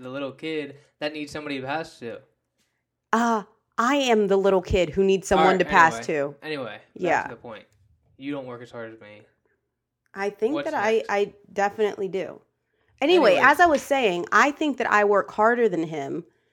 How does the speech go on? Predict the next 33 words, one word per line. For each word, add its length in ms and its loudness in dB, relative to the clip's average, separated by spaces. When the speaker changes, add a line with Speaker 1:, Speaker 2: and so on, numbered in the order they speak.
Speaker 2:
I 160 6
think 460 -2
that 120 -2
in 180 4
general, 720 0
that 520 4
Speaker 1:
All 120 -8
right, 120 -8
probably 260 -4
on 80 -6
a 60 -8
day-to-day 400 -8
basis, 640 -16
I 120 -10
go 120 -12
through 160 -16
the 60 -16
motions 480 -16
for 160 -20
cardio, 600 -12
or 180 -14
I 40 -14
don't 160 -16
even 160 -20
do 180 -18
it. 140 -16
So, 380 -14
yeah, 180 -18
you 160 -18
work 200 -16
harder 180 -16
in 100 -20
that, 160 -20